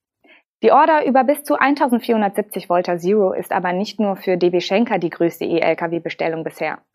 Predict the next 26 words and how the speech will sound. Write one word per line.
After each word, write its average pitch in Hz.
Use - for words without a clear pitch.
sondern 262
auch 277
für 226
den 208
neuen 180
Hersteller 180
Volta 160
Trucks -
selbst. -
Unter 160
welchen 170
Bedingungen 214
und 226
bis -
wann 240
aus 208
der 202
Vor- 254
eine 220
verbindliche 208
Bestellung 165
wird, 208
ist -
dagegen 247
nicht 220
überliefert. 160